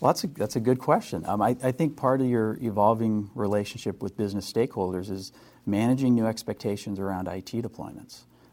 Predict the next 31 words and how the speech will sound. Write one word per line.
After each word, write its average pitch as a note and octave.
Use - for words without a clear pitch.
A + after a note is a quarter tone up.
They're A2
no A#2
longer B2
asking A2
you, G2+
"How G#2
long G#2
is G2
it G2
gonna F#2+
take -
to F#2+
build F#2+
some F#2
certain F#2
functionality?" G2
What G2
they're G2+
saying C3+
is, F2
"I G#2+
want C3
a -
SaaS A2
solution, G#2+
and G2+
I'm G#2+
ready A#2
to B2
expense A2
it F#2